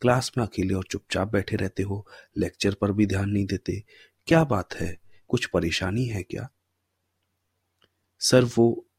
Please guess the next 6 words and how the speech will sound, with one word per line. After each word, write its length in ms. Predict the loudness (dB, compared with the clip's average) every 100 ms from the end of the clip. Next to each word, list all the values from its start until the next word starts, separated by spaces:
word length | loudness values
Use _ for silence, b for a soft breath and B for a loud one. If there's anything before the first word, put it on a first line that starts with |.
| -6
छात्र 300 | 0 0 -2 -6
कुछ 220 | -6 -6 -6
हिचकिचाने 760 | -6 -4 -2 -2 -2 -4 -6 -14 -8
लगा 360 | -8 -6 -10 -14 _ _ _ _ _ 0
और 140 | 2
बोला, 400 | 4 2 0 -2